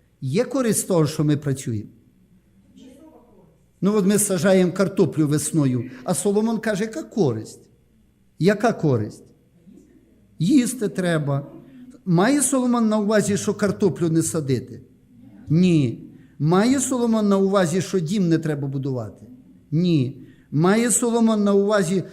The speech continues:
що не треба йти на роботу чи їхати на заробітки, щоб прокормити сім'ю? Ні. А що він має на увазі? Все марнота пройде. Тобто він це говорив в порівнянні з вічністю, чи тут на землі теж все марнота?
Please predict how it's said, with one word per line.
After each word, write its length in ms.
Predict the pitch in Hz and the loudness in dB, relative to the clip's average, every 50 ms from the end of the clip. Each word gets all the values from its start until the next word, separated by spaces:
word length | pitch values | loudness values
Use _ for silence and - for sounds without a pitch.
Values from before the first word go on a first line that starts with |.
| - - | -16 -16
що 160 | - - 180 | -8 -4 -2
не 120 | 180 185 180 | 0 0 0
треба 280 | 180 196 196 165 185 | -2 -2 -2 0 -2
йти 220 | 180 - - 208 185 | -2 0 0 0 0
на 120 | 180 180 | 2 2
роботу 440 | 175 180 165 170 214 - - 185 180 | 0 0 0 0 -2 -2 -2 -4 -4
чи 160 | - - 185 | -2 -2 0
їхати 400 | 185 196 196 - 180 175 - 175 | 0 0 0 -2 -4 -6 -4 -2
на 120 | 165 170 | -2 -2
заробітки, 640 | 156 135 170 170 180 165 180 185 185 - 170 151 - - - - | 0 0 -2 -2 -2 -2 -2 -4 -4 -4 -6 -6 -6 -10 -16 -20
щоб 260 | - - - 190 - | -8 -2 -2 -2 0
прокормити 600 | - 196 190 - 196 185 185 190 175 160 180 175 151 | 2 0 2 2 2 2 4 2 2 2 0 -4 -4
сім'ю? 440 | - - 175 151 147 135 117 95 - - - - - - - - - _ _ _ _ - | -4 -4 -4 -2 -2 -2 -4 -6 -10 -14 -20 -20 -20 -20 -20 -20 -20 _ _ _ _ 0
Ні. 260 | 165 185 175 147 151 | 2 2 2 2 0
А 80 | 170 170 | -2 -4
що 200 | - - 170 165 | -2 0 0 2
він 120 | 160 147 | 4 4
має 200 | 143 131 120 117 | 4 2 2 0
на 120 | 117 117 113 | 0 -2 -2
увазі? 380 | 113 117 113 107 98 - 123 120 - _ _ _ _ _ _ - - - - - _ | -4 -4 -6 -8 -8 -10 -14 -20 -20 _ _ _ _ _ _ -20 -20 -20 -20 -20 _
Все 400 | - - - - - 208 220 226 | -12 -8 -6 -2 0 2 4 4
марнота 920 | 220 214 214 214 202 196 208 208 202 202 - 214 208 208 208 202 - - - - - - - - - - _ _ _ _ _ _ _ _ _ _ _ _ _ | 4 4 4 2 2 2 2 2 0 0 0 0 2 2 0 -2 -6 -10 -18 -20 -20 -20 -20 -20 -20 -20 _ _ _ _ _ _ _ _ _ _ _ _ _
пройде. 540 | - - 196 202 165 143 135 110 - - - - - - - _ - - | 4 6 6 6 4 2 0 -2 -2 -8 -14 -18 -20 -20 -20 _ -2 2
Тобто 220 | 190 196 170 143 | 2 2 4 2
він 180 | 180 233 226 - | 0 0 0 0
це 160 | - 226 208 | 0 2 4
говорив 420 | 180 208 208 196 220 220 220 220 | 4 4 4 4 2 2 2 0
в 100 | 185 139 | -2 0
порівнянні 560 | - 202 202 208 220 220 208 208 208 208 208 | 0 0 0 0 0 0 0 0 0 -2 -2
з 120 | 185 147 185 | -2 -2 0
вічністю, 640 | 247 294 294 - - - 214 208 - - - 190 165 | 0 0 0 -2 -2 -2 -2 -2 -2 -2 -4 -6 -6
чи 180 | - - 202 | -2 -4 -4
тут 280 | 196 196 247 247 185 180 | -4 -4 -6 -6 -4 -2
на 100 | 202 202 | -2 -2
землі 340 | 156 156 208 214 202 214 202 | -2 -2 -2 -2 -2 -2 -4
теж 340 | 214 - 202 175 139 117 | -2 -2 0 0 0 0
все 260 | 139 131 - - - 131 | -2 -4 -4 -4 -4 -4
марнота? 600 | 123 127 120 120 117 123 120 123 - 117 95 | -4 -4 -4 -6 -6 -8 -8 -10 -10 -14 -16